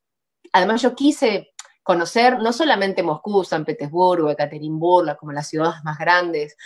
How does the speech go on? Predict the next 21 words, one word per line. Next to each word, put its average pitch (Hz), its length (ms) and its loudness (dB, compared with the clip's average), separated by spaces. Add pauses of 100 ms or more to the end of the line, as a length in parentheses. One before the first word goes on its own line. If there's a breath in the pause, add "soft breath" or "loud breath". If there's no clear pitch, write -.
(200 loud breath)
sino 226 240 2
que 320 80 4
yo 269 160 4
quise 285 340 4
ir 254 240 2
a 226 140 8
la 156 160 4
Rusia 247 400 2
rural, 185 600 4
donde 151 540 -12
en 156 140 -8
muchos 240 260 -2
casos 294 280 2
no 240 100 4
había 240 360 4 (120)
teatros 202 440 2
para 165 200 -14
que 156 80 -20
yo 165 200 -16
pudiera 156 340 -4
tocar. 143 420 -6